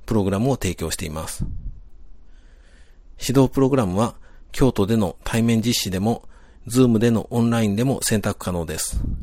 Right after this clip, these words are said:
遠方の方もご利用いただけます。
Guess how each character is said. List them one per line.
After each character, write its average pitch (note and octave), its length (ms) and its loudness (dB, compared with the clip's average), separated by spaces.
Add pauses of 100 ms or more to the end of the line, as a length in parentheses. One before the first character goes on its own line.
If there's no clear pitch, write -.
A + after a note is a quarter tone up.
(880)
遠 B2+ 160 2
方 B2+ 180 4
の A#2+ 80 4
方 D3+ 240 0
も C3+ 80 2
ご F#2+ 140 0
利 F2 60 -2
用 E2 100 -2
い - 20 -6
た D2+ 100 -6
だ D#2 120 -8
け F2 80 -12
ま D2+ 180 -8
す。 - 160 -6